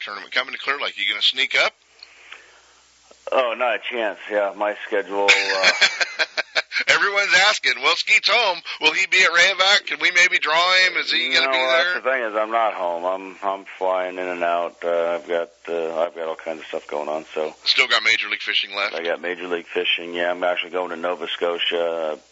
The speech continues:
Speaker 2: uh, Prince Edward Islands to go fish for giant bluefin tuna with, uh, the new clothing company Hook. And, uh,
Speaker 1: Is this a stand-up? Is this, uh
Speaker 2: Yeah,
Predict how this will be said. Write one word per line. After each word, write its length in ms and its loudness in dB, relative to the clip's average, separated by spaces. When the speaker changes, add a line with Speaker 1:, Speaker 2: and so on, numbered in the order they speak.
Speaker 2:
uh, 260 -10
Prince 220 -6
Edward 260 -2
Islands 380 0
to 40 -12
go 140 -2
fish 340 -4
for 140 -6
giant 400 -4
bluefin 520 -6
tuna 460 -2
with, 340 -6
uh, 200 0
the 80 -4
new 140 -2
clothing 440 -2
company 480 -6
Hook. 380 -2
And, 360 -6
uh, 40 -8
Speaker 1:
Is 180 2
this 160 0
a 60 -2
stand-up? 600 2
Is 120 -6
this, 260 2
uh 420 2
Speaker 2:
Yeah, 340 2